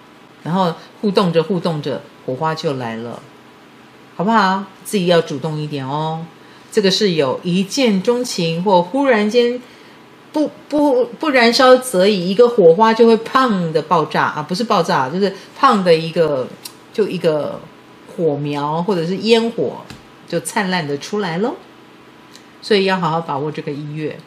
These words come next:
啊。那这个一月的火花，当然也要来自于啊，我们刚刚讲到牡羊座要好好的正装打扮，那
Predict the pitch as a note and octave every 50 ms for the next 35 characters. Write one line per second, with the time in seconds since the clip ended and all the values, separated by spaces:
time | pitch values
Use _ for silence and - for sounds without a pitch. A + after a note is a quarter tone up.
0 | - - - - - D#3+ - - - - - - - - - - C#4 C#4 C4 B3+
1 | A#3+ A#3 A3+ G#3+ G3+ F#3 D3+ - - - - F#3 - - F#4 E4+ D#4 C#4+ D#4 D#4
2 | D#4+ E4+ E4 D4 B3+ A3+ G3 F3+ E3 - - - - - - - G#3+ - - G3+
3 | E3+ D#3+ D#3 - A#3+ A#3 A3+ A3+ A3+ A3+ A#3 A#3 A#3 - - C#4 C#4 C#4 B3+ G#3+
4 | F#3+ G#3+ A#3 A#3 G#3+ G#3 G3 E3+ D#3 E3 F#3+ G3 - - - A#3+ A3+ F#3+ E3 G#2
5 | D3+ D3+ D3 D#3 D#3 E3+ F3+ F3 - - - - - - D#3 C#3+ D3 D3 D3+ E3
6 | F3+ G3+ G#3+ G#3+ G#3+ G#3+ A3 G#3 - - - E3 C#3+ D3+ - F#3+ F#3 E3+ E3+ D#3+
7 | C#3+ C#3 D3 D3 C#3+ D3+ D#3+ - G3+ F#3 E3+ F3 F3 E3 D3+ D#3 C3+ C#3+ D#3 D#3+
8 | D#3 D#3 - G3+ F3 D3+ D3 E3+ D3+ D3+ D#3 D3 C3 - - - D3+ D3+ A#2+ -
9 | - - - - - - A3+ A3 -